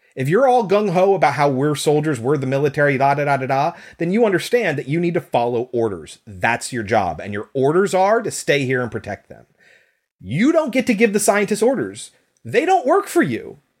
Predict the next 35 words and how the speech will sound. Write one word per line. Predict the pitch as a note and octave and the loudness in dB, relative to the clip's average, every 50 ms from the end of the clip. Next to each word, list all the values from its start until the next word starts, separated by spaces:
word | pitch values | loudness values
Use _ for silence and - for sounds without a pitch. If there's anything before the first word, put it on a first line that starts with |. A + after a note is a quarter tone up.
| _ _ _ _ - | _ _ _ _ -4
And | B2+ C3+ | -4 0
you | D3+ G3 C4+ | 2 2 2
don't | D#4+ E4 E4 - | 2 2 2 2
work | C4 C#4 C4+ | 0 0 0
for | - B3+ A#3+ | 0 0 0
them. | E3+ B2 A2+ D3+ E3 E3 G#2 E2 - - - _ _ _ _ _ _ _ _ | 0 0 0 2 2 2 0 -4 -10 -18 -20 _ _ _ _ _ _ _ _
You | - E3 C4+ | -2 0 2
work | D4 D4+ C#4+ - | 2 2 0 -2
for | - A#3 F#3+ | -2 0 0
the | E3 | 0
military | D#3 D3+ F#3 C#4+ F4 F4+ D#4+ - - D3+ B2+ A#2 A2+ A2+ A#2 A#2 A#2+ - _ _ _ _ | 0 2 2 2 2 0 0 0 0 2 2 4 4 2 0 -2 -6 -10 _ _ _ _
who | - D#3 C#3+ G#2+ - | -6 -6 -6 -6 -2
gave | - D#3 C#3+ D3 D3 C#3 A#2+ | 0 2 4 4 4 2 2
you | B2 C3+ B2+ D3 - | 0 0 0 0 0
orders. | A2+ G#2+ F#2 E2 - - - - - - - - - _ _ _ _ _ _ _ _ _ _ _ _ _ _ _ _ | -2 -2 -2 -4 -8 -16 -20 -18 -16 -16 -16 -16 -18 _ _ _ _ _ _ _ _ _ _ _ _ _ _ _ _
So | - D#3+ D#3 | 0 2 2
I | F3 A3 | 4 2
don't | B3+ C4+ - | 2 0 0
see | - B3+ | 0 2
how | A3 A3 | 2 2
you | G3+ F#3 F#3+ | 2 2 0
can | - G3 E3+ | -2 -2 0
be | E3+ F3+ | 0 2
all | F#3 F3 E3+ D3+ | 2 2 2 2
gung-ho | A2 D3 C#3 D#3+ E3+ C#3+ C3+ D#3+ E3 E3 E3 | 2 0 0 2 0 0 2 4 4 4 4
and | D3+ C#3 C3+ C3+ | 2 0 0 2
military | D#3+ F#3+ G3+ F#3+ D3 - B2 A2+ G#2 G#2 G2+ G2+ G2+ G#2+ - _ _ _ _ _ _ _ _ _ | 2 2 2 2 0 0 0 0 0 0 -2 -2 -4 -6 -10 _ _ _ _ _ _ _ _ _
and | C#3+ C3 A#2+ A2+ A2+ A2+ - _ _ | -2 -2 -2 -4 -6 -10 -12 _ _
at | C3 B2+ - | -4 -4 -4
the | C3+ | -4
same | A#2+ - - - - F3+ F3 F#3 F3+ D3 | -6 -6 -2 2 4 4 4 4 2 0
time | - D#3 C#3 C3+ C3 A#2 | 0 0 0 0 0 -2
reject | G#2+ A#2+ A#2 A2 G2+ F2 F#2 G2+ A2+ G#2 - - - | -4 -4 -4 -4 -4 -6 -2 0 0 0 0 -4 -8
your | G2 F#2 | -10 -10
orders. | - F#2+ E2+ - - _ _ - - - - - | -10 -12 -14 -16 -18 _ _ -20 -20 -20 -20 -20